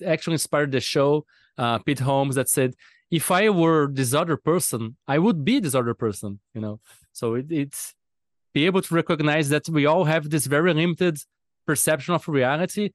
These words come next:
and what we believe not necessarily is true. Our experience is not the basis of other people's experiences.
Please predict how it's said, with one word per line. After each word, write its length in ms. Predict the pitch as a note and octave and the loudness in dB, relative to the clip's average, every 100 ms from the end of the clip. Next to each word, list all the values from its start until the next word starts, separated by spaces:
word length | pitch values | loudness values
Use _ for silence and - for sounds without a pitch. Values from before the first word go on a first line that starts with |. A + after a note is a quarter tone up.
| _ - | _ -4
and 160 | D#3+ D3+ | 0 2
what 180 | D#3 | 2
we 120 | D#3 D#3+ | 0 0
believe 460 | D3 D3 D3 D3 | 0 0 0 0
not 160 | D#3+ G#3+ | -2 -2
necessarily 560 | - - - E3 D3 | -2 -4 -2 -2 -2
is 160 | C3+ - | -4 -4
true. 320 | D3+ F3+ F3+ | -2 0 2
Our 220 | B2+ C#3+ | 2 2
experience 720 | D3+ E3 - - D#3 D3+ C3+ D3 - _ _ _ | 0 -4 -8 -8 -4 -4 -4 -8 -10 _ _ _
is 100 | C3+ | -2
not 180 | D3 D3 | 0 0
the 100 | D3 | 0
basis 340 | C3+ D#3 C#3 | 0 0 -2
of 160 | C#3+ - | -6 -4
other 220 | C#3 C3+ | -6 -4
people's 300 | D3+ C#3 C#3 | -6 -4 -4
experiences. 760 | - - F#3+ F3+ A#2 A#2 G#2+ | -6 -6 -2 -2 -4 -8 -10